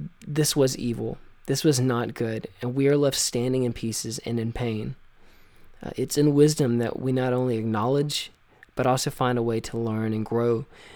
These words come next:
and move forward. So, so what now? That's the question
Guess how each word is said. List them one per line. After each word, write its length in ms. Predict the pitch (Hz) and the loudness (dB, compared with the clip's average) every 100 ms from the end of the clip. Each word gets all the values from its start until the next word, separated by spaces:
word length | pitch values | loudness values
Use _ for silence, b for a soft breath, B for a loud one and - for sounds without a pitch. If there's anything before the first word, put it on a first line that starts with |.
| B B - | B B -4
and 120 | 117 | 0
move 140 | 120 | 0
forward. 540 | 113 135 123 - 139 147 - - - - | 0 0 2 2 -2 -8 -14 -20 -20 -8
So, 500 | - - 135 120 - - - - | -4 0 0 0 -2 -10 -14 -10
so 180 | - 147 | -2 6
what 200 | 151 123 | 6 6
now? 400 | 117 104 131 143 - - | 0 -4 -6 -10 -18 -6
That's 220 | 135 - | -4 -4
the 80 | - | -4
question 520 | - 107 - 107 | -2 -2 -2 -6